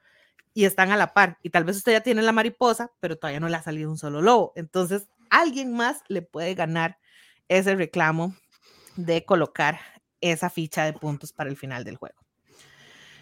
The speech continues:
Lo otro interesante del juego es que hay condiciones de cómo usted puede bajar una carta, porque tenemos nuestras cartas de pradera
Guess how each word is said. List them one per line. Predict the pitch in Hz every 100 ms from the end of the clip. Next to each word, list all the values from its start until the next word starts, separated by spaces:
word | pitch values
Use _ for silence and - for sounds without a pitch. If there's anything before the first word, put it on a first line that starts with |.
| _ - _ _ -
Lo | 285 320 330 339 330
otro | 294 330 330 294 349 - - - -
interesante | 262 269 285 294 302 294 285 285
del | 277 285
juego | 277 320 277 240 269 _ _ _ -
es | 226 226
que | - 254 277 _ _ _ _
hay | - 202
condiciones | 196 254 254 185 - 294 320 254 180
de | 170
cómo | - 196 196
usted | - 190 190
puede | 190 185 185
bajar | 151 147
una | 151 151
carta, | - 139 - - - _
porque | 165 165
tenemos | 165 185 180 165
nuestras | 185 220 262 294 -
cartas | 302 285 294 294
de | 294
pradera | 294 294 285 269 294